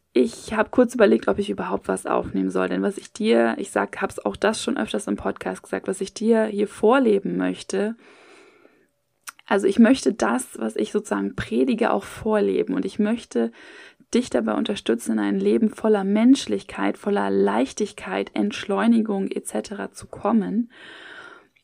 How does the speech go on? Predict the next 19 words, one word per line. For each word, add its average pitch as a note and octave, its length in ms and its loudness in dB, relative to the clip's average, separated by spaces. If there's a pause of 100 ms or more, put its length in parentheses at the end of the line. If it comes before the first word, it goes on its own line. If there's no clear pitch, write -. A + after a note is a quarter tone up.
(120)
Und G#3 440 2 (920)
deswegen G#3+ 360 4
fühlt A3 280 0
es G#3 100 -6
sich G#3+ 160 -2
für G3+ 140 -2
mich G#3 320 0
falsch - 560 0
an, A2+ 420 4
auf G#2 260 -2
Druck - 520 -2
und - 160 0
auf - 160 -2
Teufel G#3+ 340 0
komm G3 220 -4
raus, G#3 640 -2 (560)
Podcast-Folgen G3+ 1000 0
zu - 120 -8
produzieren, G#3+ 1000 2